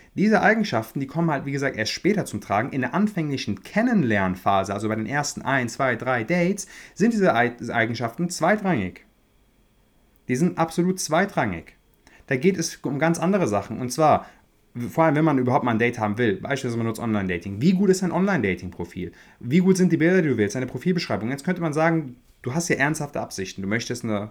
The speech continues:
langfristige Partnerschaft. Und es ist dann irgendwie komisch zu denken, okay, man müsste sich jetzt um diese oberflächlichen Dinge kümmern, wie, wie, wie muss so ein Profil aussehen, ähm, damit ich dann überhaupt in die Situation komme, dass ich mal jemanden kennenlerne.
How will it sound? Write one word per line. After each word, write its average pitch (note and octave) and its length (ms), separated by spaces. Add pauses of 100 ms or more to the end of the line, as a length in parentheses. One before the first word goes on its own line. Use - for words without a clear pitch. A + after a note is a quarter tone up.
langfristige G#2+ 460
Partnerschaft. G#2 460 (340)
Und C#3 240 (140)
es B2+ 120
ist E3+ 120
dann E3+ 80
irgendwie E3+ 220
komisch F3+ 320
zu D3+ 80
denken, D3+ 180
okay, C#3 160
man C#3+ 120
müsste D3+ 260
sich C3+ 120
jetzt C3+ 160
um B2+ 160
diese D3+ 240
oberflächlichen C3+ 640
Dinge D3 180
kümmern, A2 320
wie, B2 300 (180)
wie, B2+ 340
wie B2+ 100
muss C3 180
so B2 80
ein A2 60
Profil B2 340
aussehen, F#2 460 (380)
ähm, A#2 360
damit B2 280
ich A#2 120
dann B2 100
überhaupt A#2 440
in A2 120
die A2 120
Situation A2 500
komme, C3+ 180
dass F#2 140
ich F#2 80
mal F#2 80
jemanden F2+ 260
kennenlerne. F2 520